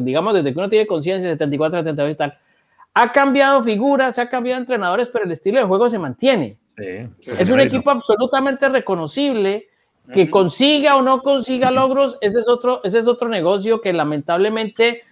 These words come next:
Speaker 1: como en el fútbol, nada puede garantizar el éxito.
Speaker 2: Ujú.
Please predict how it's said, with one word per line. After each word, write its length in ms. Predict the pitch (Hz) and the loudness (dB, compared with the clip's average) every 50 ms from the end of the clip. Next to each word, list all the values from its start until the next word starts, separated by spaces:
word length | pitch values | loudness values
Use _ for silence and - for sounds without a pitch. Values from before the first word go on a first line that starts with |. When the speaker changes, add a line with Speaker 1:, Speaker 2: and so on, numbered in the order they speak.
| _ | _
Speaker 1:
como 220 | - 185 170 165 160 | 0 0 2 2 2
en 80 | 151 | 0
el 120 | 151 143 139 | 0 -2 0
fútbol, 600 | - 190 202 214 202 226 226 220 202 196 196 202 190 - - | 2 4 4 4 6 4 4 4 2 -2 -6 -8 -10 -14 -8
nada 380 | 175 190 202 208 214 226 226 226 | -4 0 0 2 2 2 0 0
puede 220 | - 208 208 220 202 | 0 0 2 2 2
garantizar 560 | 190 160 147 139 131 - 135 123 147 156 175 | 0 0 0 -2 -4 -6 -6 -4 -2 -2 0
el 100 | 202 247 | 0 0
éxito. 420 | 285 240 - - 147 - - 117 - 110 | 0 -2 -2 -8 -10 -8 -10 -12 -10 -10
Speaker 2:
Ujú. 200 | 90 101 101 | -10 -12 -14